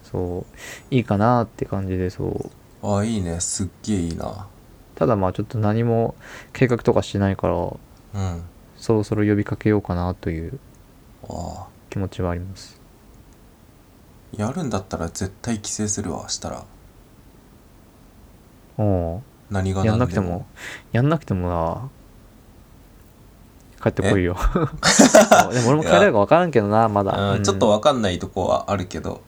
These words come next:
Speaker 1: うん、そうなんだよな。
Speaker 2: いや、
Speaker 1: まあでもそうっすね、
Speaker 2: いいな。
Speaker 1: 帰省。うん。
Speaker 2: うん。
Speaker 1: 今年の帰省はどうっすかね、なんか。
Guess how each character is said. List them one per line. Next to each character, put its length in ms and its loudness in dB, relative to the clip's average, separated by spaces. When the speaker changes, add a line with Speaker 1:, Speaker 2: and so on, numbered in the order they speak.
Speaker 1:
う 60 -4
ん、 180 -4
そ 160 -4
う 40 -2
な 80 -4
ん 100 -10
だ 60 -8
よ 100 -10
な。 180 -10
Speaker 2:
い 40 -10
や、 80 -4
Speaker 1:
ま 80 2
あ 40 2
で 60 -2
も 80 -10
そ 140 2
う 40 4
っ 40 2
す 140 -8
ね、 260 0
Speaker 2:
い 20 -4
い 40 -14
な。 60 -14
Speaker 1:
帰 40 -12
省。 100 -12
う 40 -4
ん。 400 -2
Speaker 2:
う 40 -8
ん。 280 -6
Speaker 1:
今 140 -6
年 180 0
の 120 0
帰 80 -8
省 200 2
は 300 4
ど 160 2
う 20 4
っ 40 -2
す 60 -10
か 120 -2
ね、 280 2
な 100 -2
ん 80 -6
か。 280 -6